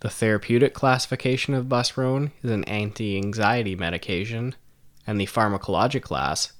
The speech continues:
is an aminoketone. Special considerations for nursing include not administering concurrently to anyone receiving monoamine oxidase inhibitors,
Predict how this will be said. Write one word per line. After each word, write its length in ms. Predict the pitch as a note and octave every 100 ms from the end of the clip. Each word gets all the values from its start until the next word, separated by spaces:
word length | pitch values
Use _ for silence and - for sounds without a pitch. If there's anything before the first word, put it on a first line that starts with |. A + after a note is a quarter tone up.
| -
is 160 | A2
an 60 | G2+
aminoketone. 1040 | F#2+ G2+ A2 G#2+ G#2+ - F#2+ - A1+ G1+ - - - - - - - -
Special 420 | - E3+ - C3
considerations 880 | C3+ A#2+ - G2+ F#2 G2 - A2 -
for 140 | G2+
nursing 400 | F#2+ G2+ - A#2
include 560 | A#2 A#2 A2+ F#2+ G#2+ - - _ - -
not 240 | G2 F#2
administering 920 | G2 G2 G2+ G#2 - A2+ G#2+ G#2+ - -
concurrently 760 | A#2+ - C3+ C#3 - G2 G#2
to 220 | G#2+ - -
anyone 380 | G#2+ G#2+ G#2+
receiving 520 | A2+ A2 - F#2 F#2+ F#2+
monoamine 760 | F#2 F#2+ F#2 - G2+ G2 F#2
oxidase 680 | - G2 - G#2 D2 F2 D#2+
inhibitors, 640 | D2+ F#2 F2 G2+ A#2+ -